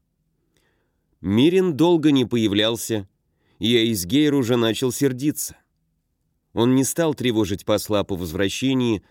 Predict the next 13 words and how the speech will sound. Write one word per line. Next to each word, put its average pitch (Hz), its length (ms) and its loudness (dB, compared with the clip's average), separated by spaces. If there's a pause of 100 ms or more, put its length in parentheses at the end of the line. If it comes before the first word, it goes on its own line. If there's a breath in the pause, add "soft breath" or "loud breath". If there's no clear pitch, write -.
(140)
понимая 127 460 2
его 107 240 0
занятость. 95 720 -2 (680)
Но 151 220 4
в - 80 -10
конце-то 139 500 -2
концов, 117 680 -2
за 82 260 -2
пять 110 260 0
дней 123 200 0
можно 113 320 0
было 110 200 2
вспомнить, 110 560 -2